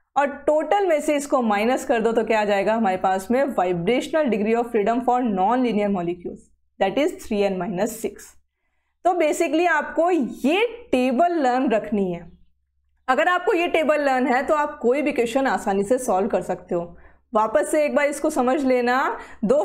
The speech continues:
फॉर्मूला यहाँ पे इंपॉर्टेंट है, बाकी तो सब आप कैलकुलेट कर ही लोगे। थ्री एन माइनस फ़ाइव for linear molecules या diatomic molecules,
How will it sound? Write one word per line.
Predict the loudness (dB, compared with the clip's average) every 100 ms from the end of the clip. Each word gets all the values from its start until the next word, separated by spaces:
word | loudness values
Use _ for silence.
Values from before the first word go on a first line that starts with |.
| 2
फॉर्मूला | 0 2 2
यहाँ | 2 0 0
पे | 0
इंपॉर्टेंट | 0 0 0 0
है, | 0
बाकी | 2 0 0
तो | 0
सब | 0 0
आप | 0
कैलकुलेट | 0 0 0 0
कर | 0 0
ही | 2
लोगे। | 0 2 -2
थ्री | -2 -2
एन | 0 0
माइनस | 0 -2 -2
फ़ाइव | 0 0 0 -2
for | 0 0
linear | 0 0 0 0
molecules | 2 0 0 0 0 -2 -6 -20 -20 _ _
या | -2 2
diatomic | 2 2 0 0 0
molecules, | 0 0 0 0 0